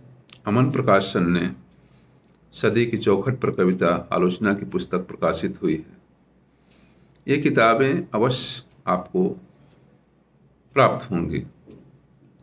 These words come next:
आप चाहें तो इसे ले सकते हैं।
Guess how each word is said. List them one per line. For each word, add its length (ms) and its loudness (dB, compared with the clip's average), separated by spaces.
आप 160 -2
चाहें 420 2
तो 180 2
इसे 320 4
ले 240 2
सकते 380 -4
हैं। 200 -12